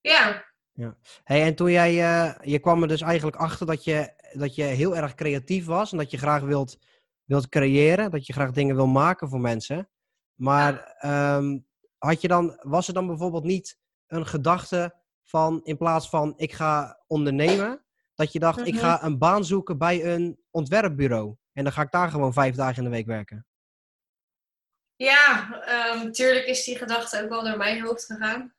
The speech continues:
Speaker 1: Ehm, ja, we, ja, het is ook een beetje het, het standaard, hè? Want je studeert af op H B O en toen dacht ik ook van, "Ja, ga ik nu, eh, solliciteren of wat zal ik doen?" En toen had ik dus al mijn eigen bedrijf.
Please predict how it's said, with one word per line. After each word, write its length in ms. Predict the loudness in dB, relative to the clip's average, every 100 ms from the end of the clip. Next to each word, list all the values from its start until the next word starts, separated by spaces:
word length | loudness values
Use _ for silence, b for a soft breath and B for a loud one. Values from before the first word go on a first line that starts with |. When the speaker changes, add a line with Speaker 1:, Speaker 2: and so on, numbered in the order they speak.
| _
Speaker 1:
Ehm, 680 | -10 -8 -6 -6 -6 -6 -8 -12 _ _ _ _ _ _ _ _
ja, 280 | 2 2 2
we, 200 | -2 0
ja, 280 | 2 2 0
het 80 | -6
is 120 | -4
ook 140 | -2
een 100 | 2
beetje 380 | 2 2 2 2
het, 220 | 0 -4
het 240 | -8 -8 -6
standaard, 520 | -2 0 2 0 0
hè? 180 | 0 0
Want 180 | -2
je 80 | -4
studeert 520 | -6 -4 4 4 4
af 440 | 2 2 0 -6 _ _ _ _ _ _ _
op 180 | -10 2
H 240 | 4 4
B 40 | 2 2
O 200 | 2 2
en 180 | -2 -4
toen 220 | -4 0
dacht 280 | 0 -2 -10
ik 140 | -10
ook 180 | -8 -8
van, 180 | -6 0
"Ja, 400 | 2 2 -2 _ _ _ _ b b _ _
ga 220 | -4 -2
ik 80 | 0
nu, 220 | 2 2
eh, 180 | 2 0
solliciteren 1040 | -2 -2 -4 -6 0 2 4 4 2 0
of 100 | -4
wat 180 | -8 -6
zal 160 | -4 -4
ik 140 | -4
doen?" 260 | -4 -4 -6
En 180 | -8 -8
toen 140 | -6
had 240 | -2 -2 -2
ik 120 | -6
dus 200 | -6 -4
al 140 | -4
mijn 120 | -6 -8
eigen 340 | -10 -10 -14
bedrijf. 600 | -14 -8 -6 -6 -8 -20